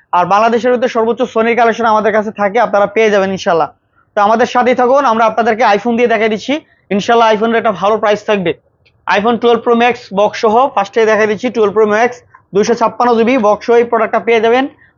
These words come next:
আহ, এটা রেট হবে হচ্ছে গিয়া মাত্র একষট্টি হাজার টাকায়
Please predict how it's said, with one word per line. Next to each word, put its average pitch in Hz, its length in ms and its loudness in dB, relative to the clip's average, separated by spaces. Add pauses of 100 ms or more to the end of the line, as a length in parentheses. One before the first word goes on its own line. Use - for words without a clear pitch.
(220)
আহ, 170 220 2 (120)
এটা 226 220 2
রেট 220 200 0
হবে 226 240 0
হচ্ছে 240 220 -4
গিয়া 262 140 0
মাত্র 208 340 -4 (600)
একষট্টি 233 480 -2
হাজার 247 260 2
টাকায় 262 280 2